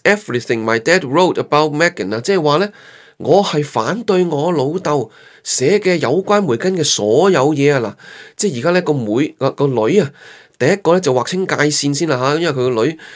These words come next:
就話佢係反對任何嘅，呃，歧視女性嘅嘢啦，噉樣。噉但係其實講真啦，正如剛才所講呢，我認為 Jeremy Clarkson 呢段說話係講笑，而且呢係有少少係一啲，呃，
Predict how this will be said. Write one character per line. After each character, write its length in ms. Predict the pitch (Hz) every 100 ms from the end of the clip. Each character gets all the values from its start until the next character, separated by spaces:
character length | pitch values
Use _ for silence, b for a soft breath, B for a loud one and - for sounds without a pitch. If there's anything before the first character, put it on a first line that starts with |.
| B
就 180 | - 117
話 100 | 113
佢 220 | 135 135
係 40 |
反 300 | 120 - 139
對 100 | 175
任 200 | 131 117
何 120 | 113 107
嘅， 220 | 117 139 139 B B B
呃， 200 | 110 113 - -
歧 180 | - 120
視 160 | -
女 100 | 143
性 180 | 139 165
嘅 40 | 165
嘢 180 | 151 170
啦， 140 | 185
噉 120 | 170
樣。 160 | 160 170 - _
噉 80 | 240
但 100 | 302
係 40 | 131
其 60 |
實 120 | 135
講 240 | - 113 208
真 120 | 220
啦， 160 | 208 196 - _
正 140 | - 117
如 60 |
剛 100 | 202
才 60 | 185
所 140 | 131
講 160 | 147 156
呢， 120 | 190 196 B B B B
我 240 | - 135
認 120 | 180 147
為 120 | 120
Jeremy 300 | 185 196 202
Clarkson 380 | 196 202 190 113
呢 100 | 156
段 100 | 156
說 220 | 147 110
話 80 | 107
係 40 |
講 340 | - 98 104 175
笑， 260 | - 139 123
而 60 |
且 140 | 104 165
呢 120 | 202 B B B B
係 160 | 139
有 120 | 139 175
少 260 | 180 - 127 220
少 180 | - 180 160
係 60 |
一 60 | 143
啲， 280 | 185 202 196 B B B B -
呃， 240 | 131 131